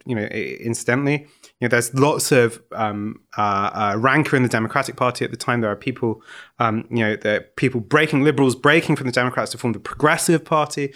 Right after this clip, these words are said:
So there's all this kind of ferment going on about, like, what, you know, how you build a kind of post-war society. And I think, you know, that question of the individual is the thing that distinguishes American political thinking after the war, partly because they're, they're, they're, you know, they're, they're trying to find the thing that distinguishes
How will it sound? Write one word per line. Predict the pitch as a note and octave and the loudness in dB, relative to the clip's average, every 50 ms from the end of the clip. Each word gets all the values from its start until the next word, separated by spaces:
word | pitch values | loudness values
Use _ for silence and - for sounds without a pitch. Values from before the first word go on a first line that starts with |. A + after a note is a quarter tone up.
| - - - - | -14 -16 -16 -12
So | - - D3+ | -4 2 2
there's | D#3+ D3+ | 4 6
all | F3 A3 A#3+ | 6 6 6
this | A3 G#3+ G3 | 6 4 4
kind | - - E3+ D#3+ | 2 2 2 2
of | D3 | 4
ferment | - E3+ D#3+ D#3 C#3+ D3 C#3+ | 4 2 4 4 4 4 4
going | C#3+ C3+ C3 C3 | 4 4 4 4
on | C#3 C3+ | 4 4
about, | B2+ C3+ B2+ A#2+ | 4 2 2 2
like, | A#2 A#2+ A#2+ B2 | 0 0 0 0
what, | B2 A#2+ G#2 A#2+ B2+ | 0 0 0 0 0
you | B2 | 0
know, | A#2 A2+ G#2+ | 2 0 0
how | - C3 B2 | 2 2 2
you | B2 A#2+ A#2 | 2 2 2
build | A2+ B2+ B2+ B2 B2 A#2 | 4 4 4 6 6 4
a | A#2 | 2
kind | - - - A2 | 0 0 -2 -4
of | G#2 | -2
post-war | - - A#2 A2 - - A2 G#2+ | -2 -2 -2 -2 -2 -4 -4 -4
society. | - - G#2+ - C3 B2 A#2+ A#2+ - - A#2 G#2+ G#2+ - - - - - - | -4 -4 -2 0 2 2 2 2 0 -2 -6 -6 -8 -10 -14 -16 -16 -8 -4
And | - B2+ | 0 0
I | B2+ B2 | 0 2
think, | C#3+ C#3 C3 B2+ - - | 2 2 2 2 0 0
you | C#3+ B2 | 2 2
know, | A#2+ A#2 | 4 4
that | A#2+ A2 F#2 | 2 0 0
question | - C#3+ C3+ - - C#3 B2 | 0 -2 0 0 0 0 0
of | A#2 | 2
the | - A#2 A#2 | 4 4 4
individual | A#2+ A#2+ A#2+ G#2 B2+ C3+ - D#3+ D#3 | 4 4 4 4 2 2 4 4 4
is | C#3 A#2+ - | 2 2 0
the | A#2+ | -4
thing | - - C#3 B2+ A#2+ | -2 0 0 2 2
that | G#2+ - | 0 -2
distinguishes | - - - - - C#3+ C3+ C#3 C#3+ C3+ - - B2 A2+ A2+ A2 - - - - - - - - | -4 -4 -4 0 0 2 2 4 2 0 0 0 0 2 2 0 -2 -6 -12 -18 -20 -20 -8 -2
American | B2+ B2 C3 C3+ C3 C#3 C#3+ C#3 D3 C3+ | 0 2 4 4 4 4 2 2 2 0
political | A#2+ B2 A#2+ A2+ - - A#2+ G#2+ | 2 2 0 0 0 -4 -6 -2
thinking | - B2 A#2 A#2 - - A2+ G#2+ - - | -2 -2 -2 -2 -2 -4 -4 -4 -2 0
after | A#2 B2 C3 B2 - - A#2 | 2 2 2 2 2 0 0
the | A2 G#2+ | 0 2
war, | G#2+ A2 A2 G#2+ G#2+ G#2 - - - - _ _ - | 2 2 2 0 0 -2 -8 -16 -20 -20 _ _ 0
partly | - D3 C#3 C3 B2+ | 2 2 4 4 4
because | A#2 B2 A#2 - C3 A#2+ - | 2 2 0 0 0 0 0
they're, | - A#2 A#2 - - - | 2 0 0 0 0 0
they're, | A#2+ A2+ F#2 C#2+ | 0 0 0 -2
they're, | G#2+ G#2+ A#2 A2+ G#2+ G#2+ G2 - - | -4 -2 0 0 0 0 -2 -4 -6
you | A2+ A2 G#2 | -6 -4 -2
know, | G#2 G#2+ | -2 -2
they're, | G#2 G2+ G#2+ | -2 -2 -2
they're | G#2 - - G#2 G2 | -2 -2 -2 -2 -2
trying | - - - B2+ A#2+ A#2+ A2+ | -2 -2 0 0 2 2 0
to | - A#2 | -2 -4
find | - - B2+ A2+ A#2 A#2+ A#2 G#2+ | -4 -2 -2 0 0 0 0 -2
the | A2+ | -4
thing | G#2+ - B2+ A#2 A2+ G#2 | -4 -2 -2 -2 -2 -2
that | G2+ F#2+ | -4 -4
distinguishes | A2+ A2 - - B2 A#2 A#2+ A2+ - - A2+ G2+ - | -4 -4 -2 -2 -2 -2 -2 -2 -2 -4 -4 -6 -6